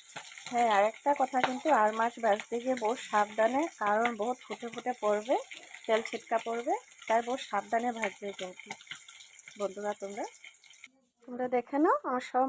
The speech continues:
মাছগুলি ভাজা হয়ে গিয়েছে, সব নামিয়ে নিয়েছি। এখন আমি কড়াইতে তেল দিয়ে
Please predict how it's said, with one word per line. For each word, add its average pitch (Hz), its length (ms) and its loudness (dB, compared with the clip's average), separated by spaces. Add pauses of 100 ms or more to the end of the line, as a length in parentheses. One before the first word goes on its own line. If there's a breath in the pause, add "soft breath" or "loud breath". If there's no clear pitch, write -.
মাছগুলি 233 400 -2 (140)
ভাজা 226 280 0
হয়ে 233 260 2
গিয়েছে, 240 380 -2 (520)
সব 226 260 0
নামিয়ে 220 300 4
নিয়েছি। 226 340 -4 (1700)
এখন 233 220 -14
আমি 233 180 -4
কড়াইতে 214 300 0 (100)
তেল 214 200 -4
দিয়ে 220 160 -4